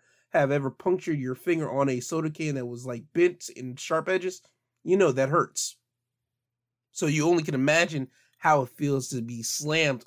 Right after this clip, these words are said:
onto soda cans that were literally cut in half. So you didn't see the back of Allie, like, getting cut up or anything, but you can kinda guess that it kinda hurt. But both ladies in this match, they bled.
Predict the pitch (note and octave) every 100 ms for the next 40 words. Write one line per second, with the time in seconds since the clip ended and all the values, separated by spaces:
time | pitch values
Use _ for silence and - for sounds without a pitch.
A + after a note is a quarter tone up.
0 | - C#3 C#3+ - B2 B2 D#3 C#3+ C#3 B2+
1 | A#2+ A#2 C3 C3 B2+ A#2 - E3 - B2+
2 | C3+ D3 - _ _ _ _ - C#3+ B2
3 | A#2 A2 - _ _ - E3 A3+ - -
4 | G#3 F3 C3 C3 D#3 D#3 D3+ C3+ C3+ C#3+
5 | C#3+ C3+ B2+ A#2 C3 A#2 D#3 D3+ D3 D3+
6 | D3 C#3 D3 D3 C#3 B2 A#2 A#2 A2+ D#3+
7 | C#3 A#2 C3 B2+ A2+ A2+ - _ _ _
8 | _ _ D#4+ G#4 C#4+ A#3+ - _ _ _
9 | _ - _ _ A3 G3+ - G3 C#4+ B3
10 | G3+ G3+ F#3+ D#3+ D#3 D3+ A#2+ C3 C#3 C#3+
11 | - B2 A2+ B2+ C3 C3+ C3